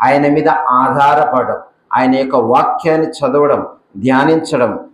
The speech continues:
దాన్ని అనుసరించి నడవడం విశ్వాసం అంటే. మన కంటికి కనబడకపోయినా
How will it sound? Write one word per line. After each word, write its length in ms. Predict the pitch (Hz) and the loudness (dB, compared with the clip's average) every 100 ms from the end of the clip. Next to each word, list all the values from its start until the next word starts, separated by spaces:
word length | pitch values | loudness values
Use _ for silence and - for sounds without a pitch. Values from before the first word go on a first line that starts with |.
| - | -8
దాన్ని 600 | 98 139 143 143 131 - - _ _ 131 | 0 0 2 0 0 -4 -12 _ _ -2
అనుసరించి 840 | 180 214 - 240 247 254 240 254 | 0 0 2 2 2 0 0 0
నడవడం 540 | 196 156 151 135 - - - _ _ _ _ _ _ _ _ _ _ _ | 2 2 2 0 -2 -8 -16 _ _ _ _ _ _ _ _ _ _ _
విశ్వాసం 560 | - - 123 123 160 101 | -8 -2 0 0 0 -2
అంటే. 400 | - - - - _ _ _ _ _ _ _ - | -4 -8 -12 -18 _ _ _ _ _ _ _ -2
మన 200 | 123 127 | 0 2
కంటికి 380 | 151 - - - | 0 0 0 0
కనబడకపోయినా 1080 | - 196 220 240 240 233 220 226 202 127 | 2 2 2 2 2 2 2 2 0 -2